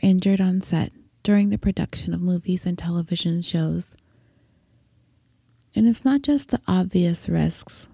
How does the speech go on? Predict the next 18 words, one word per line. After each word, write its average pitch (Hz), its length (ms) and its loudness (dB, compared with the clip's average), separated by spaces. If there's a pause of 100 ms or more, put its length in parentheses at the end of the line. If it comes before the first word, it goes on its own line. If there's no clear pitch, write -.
like 180 280 -2
explosives 185 720 0
on 180 200 0
sets - 520 -4 (460)
or 175 160 -2
stunts, 175 720 -2 (1300)
but 226 120 4
also 240 300 2
stuff 233 400 0
like 202 220 0
falling 190 440 4
off 185 200 0
of 185 160 -2
ladders 165 440 2
and 170 200 0
equipment - 560 -2
toppling 170 520 -2
over. 165 460 0